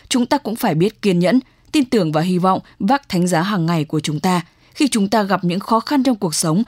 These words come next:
và loan báo tin mừng, chúng ta có thể bị cám dỗ nản chí,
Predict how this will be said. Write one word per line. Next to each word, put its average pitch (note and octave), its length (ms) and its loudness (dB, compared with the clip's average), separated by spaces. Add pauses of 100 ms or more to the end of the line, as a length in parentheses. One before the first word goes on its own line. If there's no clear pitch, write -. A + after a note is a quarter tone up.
(180)
và G3+ 140 2
loan F#3 260 2
báo D#3+ 180 0
tin G3 220 2
mừng, F3+ 160 4 (420)
chúng C4+ 160 0
ta D4 80 2
có A3+ 160 -2
thể A3 200 2
bị E3+ 160 0
cám F3 280 -2
dỗ G3+ 180 0
nản G#3+ 240 2
chí, F3 340 0